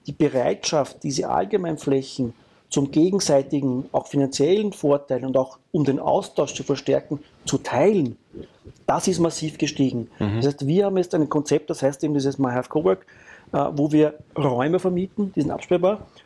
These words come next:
Speaker 1: und, äh, das ist ein Produkt, da haben wir Wartelisten. Äh, Unternehmen haben diesen Raum,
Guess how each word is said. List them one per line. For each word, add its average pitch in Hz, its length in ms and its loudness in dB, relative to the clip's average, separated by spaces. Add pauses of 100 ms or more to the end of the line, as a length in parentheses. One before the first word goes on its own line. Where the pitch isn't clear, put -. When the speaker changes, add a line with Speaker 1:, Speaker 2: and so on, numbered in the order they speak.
(180)
Speaker 1:
und, 151 480 0
äh, 139 300 2 (640)
das - 500 -2
ist - 500 -2
ein 143 160 -2
Produkt, - 520 -2
da 131 80 -2
haben 143 160 -2
wir 139 120 2
Wartelisten. 131 800 -4 (440)
Äh, 139 360 2 (200)
Unternehmen 170 600 0
haben 143 220 0
diesen 139 220 0
Raum, 180 380 -2